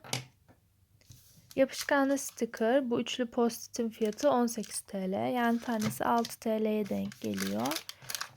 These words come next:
Bu not defterinin küp blok notun fiyatı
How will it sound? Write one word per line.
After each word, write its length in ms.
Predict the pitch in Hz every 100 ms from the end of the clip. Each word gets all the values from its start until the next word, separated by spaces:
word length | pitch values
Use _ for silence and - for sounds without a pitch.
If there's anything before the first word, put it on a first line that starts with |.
| -
Bu 80 |
not 300 | 285 277 269
defterinin 720 | 247 240 - 233 226 220 220 240
küp 400 | - 269 247 247
blok 320 | 233 233 233
notun 340 | 226 226 233
fiyatı 720 | 233 254 233 226 - 294 330